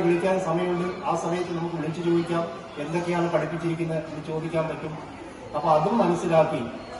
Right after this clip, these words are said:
നിങ്ങളും ഒരു അധ്യാപികയെ പോലെ തന്നെ, അല്ല നമ്മൾ സ്കൂളിൽ വിട്ടു എന്ന് പറഞ്ഞിട്ട് കാര്യമില്ല, ആ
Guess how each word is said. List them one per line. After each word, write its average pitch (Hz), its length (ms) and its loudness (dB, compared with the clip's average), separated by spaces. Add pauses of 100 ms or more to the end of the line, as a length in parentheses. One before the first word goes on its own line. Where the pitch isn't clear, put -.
(140)
നിങ്ങളും 226 400 6 (340)
ഒരു 185 120 6 (160)
അധ്യാപികയെ 202 600 6 (120)
പോലെ 202 240 6
തന്നെ, 151 180 0 (340)
അല്ല 156 120 0 (140)
നമ്മൾ 196 180 6 (100)
സ്കൂളിൽ 196 460 2
വിട്ടു 202 220 2 (560)
എന്ന് 208 220 2
പറഞ്ഞിട്ട് 185 420 4
കാര്യമില്ല, 175 440 4 (640)
ആ 190 60 6